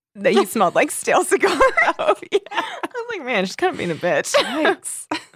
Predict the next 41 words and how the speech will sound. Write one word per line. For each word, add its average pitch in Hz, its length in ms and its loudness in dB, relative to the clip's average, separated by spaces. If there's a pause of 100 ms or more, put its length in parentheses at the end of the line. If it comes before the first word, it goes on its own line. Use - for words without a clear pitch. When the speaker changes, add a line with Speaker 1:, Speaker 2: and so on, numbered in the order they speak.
(220)
Speaker 2:
She's 359 800 -8
Speaker 1:
Poor 233 200 0
Speaker 2:
having 180 160 0
a - 40 -6
Speaker 1:
guy. 175 80 -6
Speaker 2:
really 170 320 -2
bad 147 300 -2
night. 143 300 -4 (100)
Speaker 1:
Yeah, 196 320 2
no, 139 220 -2
she's 240 440 -2
Speaker 2:
A 240 40 2
Speaker 1:
having 202 160 2
a 170 40 2
Speaker 2:
shitty 160 60 0 (120)
Speaker 1:
terrible 247 200 0
night. 247 80 2
Speaker 2:
detective 196 460 -2
just 185 240 -4
used 185 320 0
her 190 100 2
as 165 160 -2
bait 156 640 -4
and 170 220 -2 (840)
very 180 680 2
nearly 156 420 -2
did 160 200 -12
not - 240 -6
save - 300 -12
her. - 220 -6
<laughs> - 80 -20
Speaker 1:
He's 285 160 4
also, 330 300 2
like, 277 180 0
being 185 220 0
so 202 280 -2
cavalier 185 420 -2
with 151 120 -4
the 151 80 -2
law 131 220 0
'cause - 280 -6